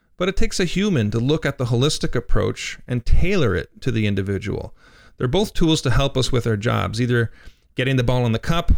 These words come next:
or the journey to retirement. Now, technology is ever advancing, and today's tools, like golf clubs, are vastly superior to the tools of the past, but the human element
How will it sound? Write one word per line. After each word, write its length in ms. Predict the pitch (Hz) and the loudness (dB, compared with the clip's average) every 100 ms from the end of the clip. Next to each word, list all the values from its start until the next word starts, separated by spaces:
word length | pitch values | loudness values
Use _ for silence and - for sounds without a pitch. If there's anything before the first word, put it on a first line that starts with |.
| - | 2
or 160 | 131 | -2
the 120 | 120 | -2
journey 320 | 110 127 123 113 | -2 0 0 0
to 100 | 107 | -2
retirement. 560 | 104 113 101 80 78 - - _ _ _ | -2 0 -2 -2 -10 -14 -20 _ _ _
Now, 80 | 127 | -6
technology 580 | - 135 156 160 151 139 | -2 -2 -2 -2 0 0
is 140 | 120 | 0
ever 220 | 131 120 | 0 0
advancing, 600 | 110 101 123 139 - 123 | -4 -2 -2 -2 -4 -2
and 140 | 107 107 | -2 -2
today's 560 | 117 123 139 131 - - _ - | -2 0 -2 -2 -8 -10 _ -4
tools, 420 | 185 143 117 113 | 0 0 -2 -2
like 160 | 110 - _ | -6 -6 _
golf 240 | 123 202 | -6 -6
clubs, 340 | - 104 95 107 | -2 -2 -2 -4
are 60 | |
vastly 460 | 110 120 123 - 127 | -2 0 -2 -2 -4
superior 640 | - - - 139 131 107 | -4 0 0 2 0 -2
to 100 | 113 | -2
the 100 | 110 | -4
tools 320 | - 131 117 | 0 0 0
of 60 | 107 | -2
the 80 | 101 | 2
past, 480 | - 127 92 - - | 2 2 -2 -6 -4
but 260 | 135 - - _ _ _ | -4 -4 -10 _ _ _
the 100 | - | -4
human 380 | 95 160 180 143 | 0 4 4 4
element 420 | 107 101 98 95 | 2 0 -2 -4